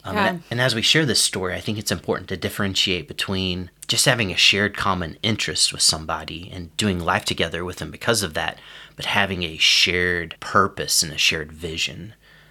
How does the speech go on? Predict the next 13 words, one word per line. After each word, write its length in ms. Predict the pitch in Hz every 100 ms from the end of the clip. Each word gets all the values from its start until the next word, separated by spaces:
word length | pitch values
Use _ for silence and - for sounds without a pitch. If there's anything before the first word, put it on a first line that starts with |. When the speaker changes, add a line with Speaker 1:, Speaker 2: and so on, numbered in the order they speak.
| _ -
Speaker 1:
Like, 220 | 92 -
that's 180 | 120 -
a 40 |
whole 180 | 104 117
new 160 | 101 95
level 280 | 90 87
of 120 | 71 -
community, 480 | 87 90 85 78
in 80 | 82
my 120 | 82
opinion. 380 | 73 - 95 104 - _ _ _ - -
Speaker 2:
I 40 | 214
agree. 540 | 202 - 202 196 175